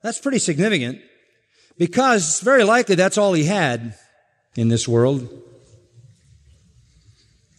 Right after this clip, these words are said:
Kept him warm when the nights did get cold. Provided a bed for him to lie on.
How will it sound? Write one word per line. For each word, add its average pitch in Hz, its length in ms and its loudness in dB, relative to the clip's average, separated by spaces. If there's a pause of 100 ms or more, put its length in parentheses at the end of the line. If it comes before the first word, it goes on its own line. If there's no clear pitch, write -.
(160)
Kept 151 300 -6
him 127 560 -2
warm 123 800 0
when 131 120 0
the 120 60 2
nights 131 300 0
did 143 200 2
get 107 240 -2
cold. 104 380 -8 (1080)
Provided 123 360 -2
a 107 60 -2
bed 123 280 0
for 123 140 -4
him 113 200 0
to 113 100 -4
lie 120 300 0
on. 104 320 -2